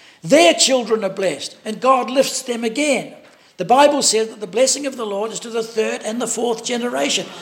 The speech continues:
I can see it in my family. I can see my grandchildren are the sixth generation, an old great-grandfather's decision as a twenty-one-year-old, uh, all-black rugby player,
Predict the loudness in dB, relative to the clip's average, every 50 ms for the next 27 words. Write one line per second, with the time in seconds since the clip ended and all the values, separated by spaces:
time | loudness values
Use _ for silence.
0 | -16 -8 -2 0 0 2 2 0 0 2 2 2 2 2 0 -2 -2 -4 -6 -6
1 | -6 -4 -4 -4 -6 -6 -6 -6 -4 -2 -2 -2 -4 -6 -8 -10 -12 -16 -20 -20
2 | -20 -18 -10 -4 -2 -2 -2 -2 -2 -2 -2 0 -2 -2 -8 -10 -16 -20 -16 -10
3 | -6 -4 -2 0 0 0 0 0 4 4 6 6 6 2 0 -2 -4 -6 -6 -6
4 | -8 -8 -6 -6 -6 -4 -6 -6 -8 -10 -8 -4 -4 -4 -4 -4 -4 -4 -4 -4
5 | -4 -6 -4 -2 0 2 2 4 4 2 2 0 0 0 0 -2 -2 -4 -2 -2
6 | -2 -2 -4 -4 -2 -2 -2 -2 -4 -6 -8 -8 -10 -12 -16 -14 -8 -6 -2 0
7 | 0 0 0 -2 0 0 -2 -2 -2 -8 -12 -14 -14 -8 -4 -2 -2 -2 -2 -2
8 | 0 2 2 2 2 0 -2 -4 -6 -12 -16 -18 -18 -14 -6 0 2 2 2 2
9 | 0 -2 -2 0 2 4 4 4 2 0 -4 -8 -12 -16 -16 -16 -10 -6 -4 -4
10 | -2 2 6 6 6 6 6 4 2 2 2 0 -2 -2 -2 -2 -2 -6 -8 -10
11 | -8 -6 -4 -4 -2 -2 -4 -6 -8